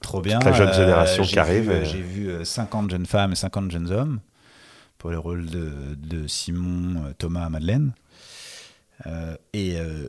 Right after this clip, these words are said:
Speaker 1: et voilà, Camille Clarisse, ça a été la deuxième que j'ai vue.
Speaker 2: D'accord.
Speaker 1: Et je l'ai pas oubliée sur les quarante-huit suivantes.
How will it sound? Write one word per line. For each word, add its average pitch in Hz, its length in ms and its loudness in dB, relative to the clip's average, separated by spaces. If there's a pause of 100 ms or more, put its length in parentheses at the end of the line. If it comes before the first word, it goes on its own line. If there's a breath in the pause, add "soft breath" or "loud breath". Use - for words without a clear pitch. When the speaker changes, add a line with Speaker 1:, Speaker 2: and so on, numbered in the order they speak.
(120)
Speaker 1:
et 85 220 -6
voilà, 95 200 -2
Camille 107 320 0
Clarisse, 107 380 0
ça - 220 -4
a - 20 -2
été 85 240 -4
la 87 100 -4
deuxième 107 420 -2
que 101 100 -6
j'ai 87 160 -4
vue. 92 540 -14
Speaker 2:
D'accord. 92 600 0
Speaker 1:
Et 90 220 -4
je 85 100 -4
l'ai 80 140 -4
pas - 100 -2
oubliée 90 220 0
sur - 100 -6
les 80 80 -10
quarante-huit 80 400 -14
suivantes. 78 480 -10